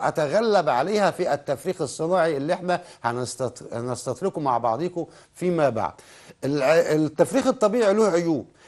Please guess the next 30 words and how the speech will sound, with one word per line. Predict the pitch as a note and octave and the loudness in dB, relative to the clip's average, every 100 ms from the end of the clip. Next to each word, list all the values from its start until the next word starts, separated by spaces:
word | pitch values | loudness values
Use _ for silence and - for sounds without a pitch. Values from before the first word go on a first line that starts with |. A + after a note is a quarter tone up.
| - - | -4 4
أول | A#3 A#3+ F3+ | 6 6 4
عيب، | E3+ A3 F3 - | 6 4 2 -6
لا | D#3+ G3 A#3+ A3+ | -2 2 4 4
تتوفر | G3 F3 F3+ G#3+ - D3+ | 4 4 4 2 2 2
الأم | - G#3+ A3 | 2 0 2
الرقادة | E3 D#3 - G3+ G3 | 4 4 2 0 2
في | - D#3 - | 2 0 0
أي | G3 G3+ | 0 2
وقت | D#3 E3+ F#3+ - | 2 2 2 -4
من | B2+ E3 F#3 | -4 0 0
أوقات | F3 C3 A#2 - E3 E3 E3 - - | 0 -2 -2 -2 0 0 -2 -10 -8
السنة. | D3 - D3 A2 E2+ _ - - | -6 -2 -2 -2 -8 _ -20 -16
بعكس | A2+ C3 C3 G#3 - - | 0 4 6 6 2 -4
التفريخ | D#3+ - C3 C3 E3+ F3+ | -4 -2 -4 -2 -2 0
الاصطناعي. | E3+ - D3 - D#3 F3+ D3+ A#2+ | 0 -2 -8 -4 -2 0 0 0
ممكن | E3+ G3 F3 F3 | -2 -2 0 2
انا | E3+ D3+ | 2 -2
ساعة | D#3 D3 C#3 | 0 -2 -2
ما | |
اجمع | C#3+ F#3+ F#3+ E3+ | -2 0 2 2
البيض | E3+ C#3+ D#3+ A#2+ | 2 0 -2 -2
من | B2+ B2+ | -4 -4
مصدر | D3+ E3+ C3+ C3 | -2 -2 -4 -6
تجميع | - C3+ E3 E3+ D#3 | -6 -6 -6 -2 -2
البيض | D3 E3+ C#3+ | -2 -2 -2
زي | B2 | -2
ما | B2 | -4
قلنا | E3 D#3+ | -4 -4
قبل | D3 C#3+ | -4 -4
كده، | C#3+ F#3 G#3+ A#3 | -4 -2 0 -2